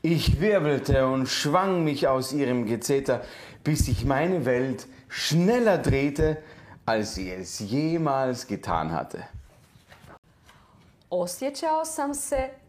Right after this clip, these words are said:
Speaker 2: slobodno i fantastično i svoje. Dobro, bilo mi je i pomalo mučno, a vjerojatno zbog zelene salate,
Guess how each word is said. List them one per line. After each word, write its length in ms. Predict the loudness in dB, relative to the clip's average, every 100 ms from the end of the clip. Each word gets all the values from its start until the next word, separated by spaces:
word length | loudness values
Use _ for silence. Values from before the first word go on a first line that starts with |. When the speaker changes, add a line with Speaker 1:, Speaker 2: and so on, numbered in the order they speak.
| _
Speaker 2:
slobodno 1160 | -14 -12 -6 -2 0 2 2 2 -2 -4 -10 -14 _ _ _ _ _ _ -20 -20 -8
i 180 | -6 -6
fantastično 1300 | -4 -2 -2 -4 -6 -4 -4 -4 -10 -14 -10 -10 -10 -14 -20 _ -20 -20 -20 -12
i 220 | -8 -8 -12 -20 -20 -20 -20 _ -20
svoje. 680 | -18 -16 -4 -2 -2 -4 -12 -18 -20 _ _ -20 _ -20 -20 -20 _ _ _ _ -10
Dobro, 420 | -4 -2 -2 -4 -12 -20 -20 -20 -20 -12
bilo 280 | -6 -4 -4
mi 160 | -2
je 120 | -4
i 180 | -4 -10
pomalo 420 | -6 -4 -2 -2
mučno, 680 | -2 -4 -4 -6 -10 -8 -8 -8 -18 -10
a 240 | -6 -4
vjerojatno 680 | -4 -2 0 2 0 -2 -6
zbog 360 | -4 -4 -4 -10
zelene 500 | -8 -4 -2 -2 -6
salate, 800 | -6 -6 -4 -2 -4 -4 -4